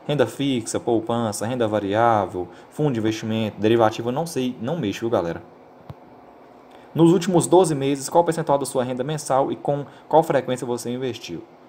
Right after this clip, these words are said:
"Acima de vinte por cento, fazendo até doze aplicações." "Quais operações você realizou nos últimos doze meses?" Poupança pra reserva de emergência,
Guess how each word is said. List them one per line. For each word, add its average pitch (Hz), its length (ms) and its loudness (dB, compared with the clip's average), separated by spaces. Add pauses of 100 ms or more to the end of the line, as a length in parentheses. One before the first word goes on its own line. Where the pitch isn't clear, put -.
(340)
"Acima 156 340 0
de 139 120 -2
vinte 123 180 -4
por - 140 -8
cento, 147 840 0
fazendo 139 680 0 (720)
até 120 220 4
doze 120 200 2
aplicações." 120 720 -8 (1080)
"Quais 135 120 4
operações 117 420 2
você 123 380 -4 (460)
realizou 123 420 2
nos 113 140 -4
últimos 113 320 -6
doze 117 320 -2
meses?" 139 260 -6 (220)
Poupança 110 460 2
pra 104 120 0
reserva 98 300 0
de 95 80 -4
emergência, 139 560 -4